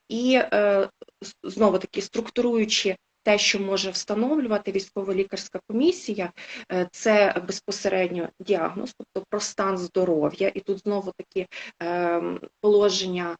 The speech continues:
е, говорить про індивідуальний підхід у роботі про, щодо встановлення, е, діагнозу і оцінки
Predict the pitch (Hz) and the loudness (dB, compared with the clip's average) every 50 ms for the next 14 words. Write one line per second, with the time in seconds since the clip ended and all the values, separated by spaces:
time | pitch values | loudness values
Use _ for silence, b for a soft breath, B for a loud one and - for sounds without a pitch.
0 | _ _ _ _ _ - 175 175 170 - 202 190 190 196 202 196 190 - - - | _ _ _ _ _ -4 -4 -4 -2 -2 -4 0 2 2 2 2 0 -2 -4 0
1 | 208 196 190 - 208 214 208 202 202 185 175 175 165 160 156 160 170 185 - - | 2 2 4 4 4 4 6 4 4 4 2 2 2 0 0 -2 -4 -6 -6 -8
2 | 220 - - - - 226 226 226 - - 226 214 214 220 220 214 220 220 220 214 | -12 -12 -10 -6 -4 -4 -4 -4 -6 -6 -4 -4 -2 0 2 4 4 4 2 0
3 | 208 - 220 226 226 220 - 226 - _ - 220 220 220 220 220 - 220 214 - | -2 0 -2 -2 -2 -2 -6 -10 -10 _ -4 -2 0 0 0 -2 -2 -6 -10 -10
4 | _ _ _ _ _ _ _ _ _ - - 208 - - 220 196 214 - - - | _ _ _ _ _ _ _ _ _ -10 -4 -2 0 0 2 0 0 -4 -4 -2
5 | 240 220 214 214 214 202 208 202 202 196 196 190 190 190 - _ _ _ _ _ | 0 2 4 4 2 2 0 -2 -2 0 0 -2 -4 -6 -10 _ _ _ _ _
6 | - 196 190 185 190 185 180 - _ _ _ - _ _ 185 - 220 214 208 208 | -2 -2 0 0 0 -2 -4 -8 _ _ _ -20 _ _ 2 6 6 8 8 6
7 | 196 208 202 196 196 - 208 196 190 196 202 208 208 208 - - 226 214 214 - | 4 2 -2 -2 -2 -2 -2 -2 0 2 4 4 2 2 2 2 2 2 2 0
8 | - | -6